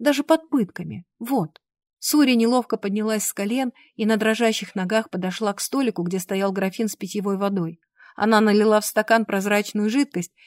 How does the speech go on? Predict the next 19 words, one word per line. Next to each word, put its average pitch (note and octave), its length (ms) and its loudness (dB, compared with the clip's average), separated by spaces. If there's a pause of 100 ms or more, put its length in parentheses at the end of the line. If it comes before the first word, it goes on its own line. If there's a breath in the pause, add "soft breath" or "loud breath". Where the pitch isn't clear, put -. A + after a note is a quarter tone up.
(100)
и A3 120 0
жадно A#3 300 4
сделала A3+ 480 2
глоток, A3+ 500 -2 (140 soft breath)
облизывая G3 520 -2
пересохшие A3 580 -2
губы. F#3 360 -2 (580)
Как A#3+ 240 -2
ей A#3+ 200 -2
теперь B3 360 -4
в G#3 60 -6
глаза B3+ 400 2
ему F3 240 0
посмотреть? G3+ 680 -4 (380)
Она D4+ 240 0
со D#4+ 160 2
стыда E4 380 4
просто B3+ 380 -4
сгорит. B3 540 2